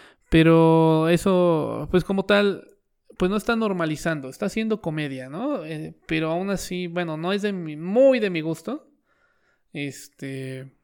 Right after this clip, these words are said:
ese tipo de, de chistes. La verdad es que yo sé que a Ricardo Farrell no le importa y qué bueno, porque es su trabajo, está bien. Pero ya con la situación que se está viviendo realmente, eh,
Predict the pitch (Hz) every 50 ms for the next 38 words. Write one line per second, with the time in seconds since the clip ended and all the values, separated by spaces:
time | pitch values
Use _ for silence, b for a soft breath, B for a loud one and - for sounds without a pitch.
0 | _ - 175 165 - 180 - 185 180 - 196 180 165 151 147 143 143 139 151 151
1 | - _ _ _ _ _ _ _ _ _ _ - 196 202 - 294 285 - - 208
2 | 190 - - _ _ - 202 226 247 262 262 262 247 - 247 226 226 233 214 -
3 | 214 - 214 202 196 - 214 202 202 185 - 202 196 196 190 190 190 196 202 196
4 | 190 180 - 196 196 196 - 196 170 156 151 147 - 165 165 175 190 196 190 175
5 | 160 147 143 - - 156 147 - 175 175 - - 185 185 185 185 226 240 - 180
6 | 160 151 - - 180 180 170 170 185 208 208 180 160 b b b b b b b
7 | b b b b b b b b b b b b _ _ _ _ _ _ _ _
8 | _ _ _ - - 202 202 202 208 233 226 - 277 262 240 - 208 180 - 165
9 | - - 196 208 196 - 165 147 143 - 185 190 208 208 180 180 180 185 190 190
10 | 175 165 165 160 165 160 160 156 - 165 170 175 175 - 156 147 147 147 143 143
11 | 143 143 139 139 139 143 - -